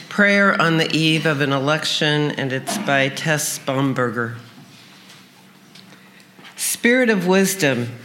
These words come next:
as we prepare to elect new citizens to lead us in our communities, towns, and cities, and in our counties, states,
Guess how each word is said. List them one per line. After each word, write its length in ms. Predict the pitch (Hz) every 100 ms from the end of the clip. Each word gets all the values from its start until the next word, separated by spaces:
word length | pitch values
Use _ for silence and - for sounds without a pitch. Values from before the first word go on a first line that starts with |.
| - - - - - -
as 180 | 170 156
we 280 | 180 226 285
prepare 600 | 285 247 202 220 208 202 202
to 200 | 202 160
elect 340 | 147 143 143
new 320 | 117 147 190
citizens 760 | 214 - 190 190 - 185 180 160
to 160 | - 175
lead 280 | 160 170
us 460 | 151 104 113 - - - - - -
in 100 | 147
our 140 | 135
communities, 1080 | 131 - 156 180 202 202 202 190 190 - - -
towns, 480 | - 160 151 156 151
and 180 | 156 147
cities, 720 | - 160 175 165 160 156 - - - - - -
and 180 | - 147
in 160 | 156 147
our 160 | 143
counties, 720 | 139 - 185 190 196 185 170 160
states, 720 | - 180 170 165 165 -